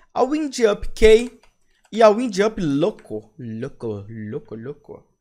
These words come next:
A Wind Up Key, a gente consegue bem fácil ela, é só vir aqui no norte, tá bom? Você vai pular nesse T P aqui, esperar o dragãozinho parar em algum desses esquemas.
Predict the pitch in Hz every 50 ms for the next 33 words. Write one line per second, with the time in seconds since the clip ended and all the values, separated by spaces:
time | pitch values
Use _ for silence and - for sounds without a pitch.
0 | _ _ _ _ _ _ _ _ _ _ - 233 247 254 285 285 220 - 214 196
1 | 196 - 254 - - 254 240 240 254 - - - 190 180 185 175 - - - -
2 | 151 151 147 147 185 240 226 - - - 131 131 - - 190 202 196 196 196 190
3 | 190 190 - 208 185 139 135 131 123 - - 123 139 208 233 220 214 202 196 196
4 | _ _ - _ _ _ _ _ _ _ _ _ _ _ _ _ _ _ _ _
5 | _ - 117 120 135 170 196 - - _ _ _ _ _ _ _ _ 113 - 170
6 | 160 147 143 - 156 139 127 127 135 131 - - 185 175 - - 185 185 185 185
7 | - 220 220 220 - - - 165 160 - - 180 160 147 143 143 135 139 147 147
8 | 156 160 147 123 131 135 127 - 190 202 190 185 185 190 190 170 147 139 135 127
9 | 131 123 - - 156 165 170 - - - 202 208 208 208 214 208 - -